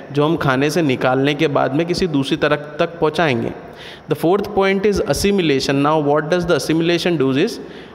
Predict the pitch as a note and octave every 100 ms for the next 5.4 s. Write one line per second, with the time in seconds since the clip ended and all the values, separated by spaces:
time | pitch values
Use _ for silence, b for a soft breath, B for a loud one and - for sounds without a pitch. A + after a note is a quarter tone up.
0 | - D3 A#3 B3 A#3 A3+ A3+ G#3+ F#3 B2
1 | C3+ C#3 - E3 G#3+ D#3 C3 C#3 C#3 F#3+
2 | G3 F#3+ F#3 F#3+ E3+ - C#3+ D3 G3+ -
3 | - G#3+ - B2+ B2+ B2+ B2+ A#2+ A2+ D3+
4 | C3+ F3 G#3+ - - D#3+ - - D3+ F3
5 | G#3+ - D#3